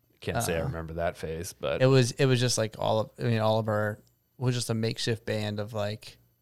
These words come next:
Speaker 2: seven, I mean, uh, like, ten friends. So it was a ton of people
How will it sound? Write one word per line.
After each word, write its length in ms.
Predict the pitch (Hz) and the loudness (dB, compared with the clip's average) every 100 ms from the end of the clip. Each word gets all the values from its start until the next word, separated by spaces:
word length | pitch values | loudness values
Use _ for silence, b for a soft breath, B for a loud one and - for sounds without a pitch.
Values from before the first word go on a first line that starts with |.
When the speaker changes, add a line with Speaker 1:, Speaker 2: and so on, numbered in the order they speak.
| _ _ _ _ _ | _ _ _ _ _
Speaker 2:
seven, 720 | - - - 107 107 104 104 - _ | -8 -2 0 -2 -2 -6 -6 -10 _
I 60 | 123 | -2
mean, 160 | 113 101 | 0 0
uh, 280 | 95 98 117 - _ _ - - _ _ _ _ - | -4 -6 -10 -16 _ _ -6 -6 _ _ _ _ -16
like, 160 | 127 - | -16 -8
ten 280 | 113 110 | -4 -4
friends. 460 | 107 107 98 92 101 | -4 -4 -4 -4 -4
So 80 | 107 | -4
it 20 | |
was 100 | 107 | -6
a 40 | |
ton 220 | 107 117 104 | -4 -4 -4
of 80 | |
people 440 | - 104 98 104 | -6 -8 -6 -6